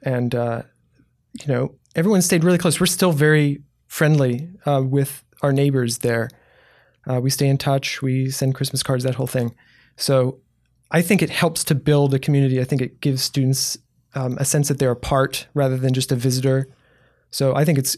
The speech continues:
it's great. I mean, eh, on a more theoretical level, I think we have to figure out how to encourage diversity of uses, not just, not just take a, a, a housing type and copy and paste it over and over down the block. But in,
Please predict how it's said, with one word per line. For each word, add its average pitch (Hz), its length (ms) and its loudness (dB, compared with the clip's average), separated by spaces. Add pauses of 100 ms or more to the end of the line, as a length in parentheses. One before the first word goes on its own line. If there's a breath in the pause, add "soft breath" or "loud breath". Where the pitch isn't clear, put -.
it's 139 160 -2
great. 143 320 2
I 135 60 4
mean, 151 240 4
eh, 170 180 2
on 175 140 2
a 165 40 4
more 165 420 4 (1080 soft breath)
theoretical 156 640 2
level, 127 280 0
I 131 80 2
think 139 420 0 (260)
we 139 440 -2
have 135 280 0
to 131 200 -2 (180)
figure 180 300 0
out 160 120 2
how 170 160 0
to 160 160 0 (160)
encourage 156 400 2
diversity 147 400 0
of 123 80 -4
uses, 131 480 0
not 139 280 0
just, 135 520 -2 (140)
not 160 160 2
just 143 220 -2
take 175 220 0
a, - 480 -2 (100)
a, 147 200 -6
a - 40 -12
housing 143 360 0
type 139 240 -2
and 123 180 -2
copy 139 260 -2
and 127 140 0
paste 143 300 0
it 127 100 -2
over 131 180 0
and 127 60 0
over 123 160 -2
down 120 160 -2
the 120 80 -2
block. 131 400 -2
But 131 220 0
in, 151 100 0